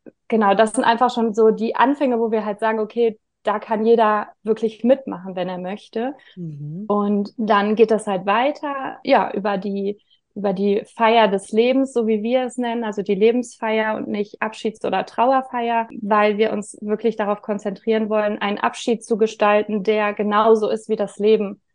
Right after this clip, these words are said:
Speaker 1: von dem wir uns halt verabschieden. Und da kommt dann das Kreative und Individuelle und Gemeinsame auch nochmal ins Spiel.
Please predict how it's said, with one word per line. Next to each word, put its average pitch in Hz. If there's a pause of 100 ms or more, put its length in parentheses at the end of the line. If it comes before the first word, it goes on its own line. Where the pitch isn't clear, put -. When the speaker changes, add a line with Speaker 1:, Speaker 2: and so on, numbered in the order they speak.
(140)
Speaker 1:
von 202
dem 180
wir 180
uns 165
halt 160 (100)
verabschieden. -
Und 180 (220)
da 185
kommt 185
dann 185
das 185
Kreative 180
und 170
Individuelle 185
und 165
Gemeinsame 175 (320)
auch 170
nochmal 170
ins -
Spiel. -